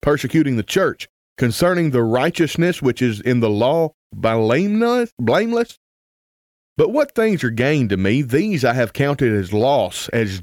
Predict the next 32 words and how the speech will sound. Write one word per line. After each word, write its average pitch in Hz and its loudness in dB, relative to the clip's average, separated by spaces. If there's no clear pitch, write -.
dung 104 0
for 101 -2
Christ. 107 -4
Yet 147 2
indeed 160 0
I 127 0
also 127 0
count 135 -2
all 143 2
things 120 0
loss, 95 -2
for 139 2
the 135 0
excellence 165 0
of 127 0
the 117 0
knowledge 127 0
of 101 -2
Christ 127 -2
Jesus 123 -2
my 120 0
Lord, 113 0
for 110 0
whom 147 2
I 127 2
have 113 0
suffered 120 0
the 104 2
loss 117 2
of 98 0
all 104 2
things 104 -2